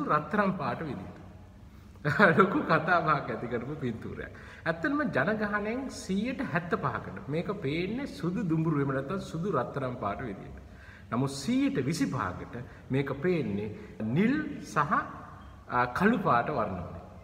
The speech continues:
එකම පින්තූරේ. නමුත් පුද්ගල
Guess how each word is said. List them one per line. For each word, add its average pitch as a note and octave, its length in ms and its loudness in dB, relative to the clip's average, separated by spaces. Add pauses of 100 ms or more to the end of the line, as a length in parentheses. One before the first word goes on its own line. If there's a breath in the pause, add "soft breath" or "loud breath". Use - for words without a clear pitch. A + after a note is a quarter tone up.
(460 loud breath)
එකම F#4 320 6 (100)
පින්තූරේ. G3+ 580 4 (160)
නමුත් C3 340 2 (640)
පුද්ගල F#3 480 4